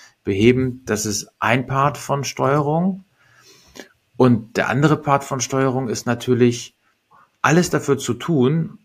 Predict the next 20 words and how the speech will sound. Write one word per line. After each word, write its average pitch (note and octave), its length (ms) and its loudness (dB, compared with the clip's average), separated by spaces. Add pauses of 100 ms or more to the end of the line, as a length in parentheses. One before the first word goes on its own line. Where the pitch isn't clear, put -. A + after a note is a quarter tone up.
(100)
und G#2 180 -10
das G#2 160 -4
ist G2+ 100 -6
ja G2+ 120 0
eigentlich G2+ 360 -2
das, G#2 180 -4
was - 180 -6
wir G2 100 0
mit G2+ 100 -6
Integration G#2+ 600 -2
Excellence G2+ 500 -4
machen A2+ 380 0
und G2+ 140 -4
auch G2 260 -2
mit, G2 240 -6
äh, - 160 -10 (180)
mit - 140 -10
einem F#2+ 180 -4
vernünftigen G2 480 -2
Schnittstellenmanagement, F#2+ 1040 2